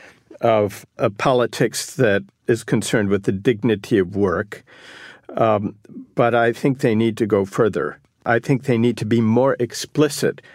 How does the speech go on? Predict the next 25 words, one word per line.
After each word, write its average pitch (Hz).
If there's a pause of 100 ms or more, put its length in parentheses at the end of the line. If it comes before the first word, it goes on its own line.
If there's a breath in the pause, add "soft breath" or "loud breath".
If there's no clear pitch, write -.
(160 loud breath)
on 110
what 156
it 214
would 147
mean 104 (460 loud breath)
to 127
restore 123
the 127
dignity 110
of 98
work, 92 (840 loud breath)
to 131
overcome 131
the 101
meritocratic 127
hubris 117
of 101
elites, 98 (1040 loud breath)
because 139 (440)
creating 185
any 262
sense 190
of 123
solidarity 123
or 90